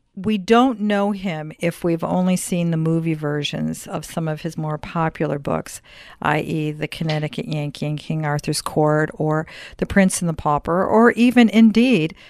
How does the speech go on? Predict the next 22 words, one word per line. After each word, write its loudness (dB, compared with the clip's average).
the -2
book 2
we're 4
talking -2
about, -2
Huckleberry 4
Finn. -4
It 2
is -2
important 2
to 4
understand 0
the 0
man. 2
I 0
go 0
back 2
to -6
Samuel 0
Clemens, -4
the 4
reporter, 0